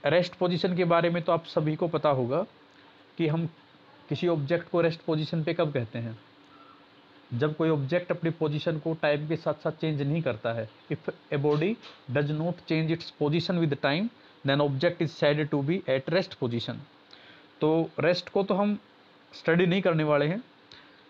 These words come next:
mainly हमें इस chapter में पढ़ना है charge के बारे में कि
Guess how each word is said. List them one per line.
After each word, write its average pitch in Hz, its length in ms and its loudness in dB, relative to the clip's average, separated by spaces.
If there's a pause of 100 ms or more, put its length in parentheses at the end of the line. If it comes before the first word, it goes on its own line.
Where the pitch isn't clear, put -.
(140)
mainly 185 380 2
हमें 180 400 0 (260)
इस 170 200 -2
chapter 151 300 0
में 165 160 -2
पढ़ना 131 300 0
है 185 140 0 (140)
charge 160 300 4
के 156 100 0
बारे 110 240 2
में 107 160 -8 (340)
कि 156 200 0